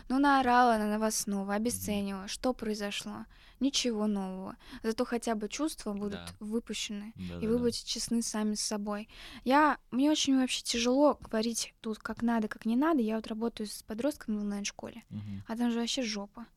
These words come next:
Speaker 1: Они же все несовершеннолетние, и все от родителей зависят.
Speaker 2: Они тебе говорят "the", а ты им "the".
Speaker 1: Они даже не могут, э, никак отделиться,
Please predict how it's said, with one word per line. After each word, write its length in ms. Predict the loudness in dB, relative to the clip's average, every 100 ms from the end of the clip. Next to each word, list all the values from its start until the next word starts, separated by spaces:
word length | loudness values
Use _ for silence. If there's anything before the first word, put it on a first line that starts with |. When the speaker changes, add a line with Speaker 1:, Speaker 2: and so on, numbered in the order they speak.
| _
Speaker 1:
Они 140 | 0
же 60 | 2
все 120 | 2
несовершеннолетние, 1000 | 0 0 -2 0 2 4 4 2 -2 -4 -12 -20 -10
и 80 | -2
все 180 | 0 0
от 100 | 0
родителей 480 | -4 -4 -4 -4
зависят. 540 | -2 -4 -6 -6 -8 -8 -8
Speaker 2:
Они 180 | -4 -2
тебе 180 | -2 0
говорят 300 | 2 2 0
"the", 320 | 0 0 0
а 40 |
ты 200 | 0 -2
им 160 | -2 -4 -6
"the". 640 | -8 -2 2 2 2 -2 -8 _ -20 -20 _ _ -4
Speaker 1:
Они 260 | 0 2
даже 260 | 2 2 2
не 140 | 4
могут, 460 | 4 4 2 -2 -4
э, 640 | -2 0 -2 -2 -6 -8 -8
никак 460 | -6 -4 -2 -2
отделиться, 560 | -4 -4 -2 -2 -2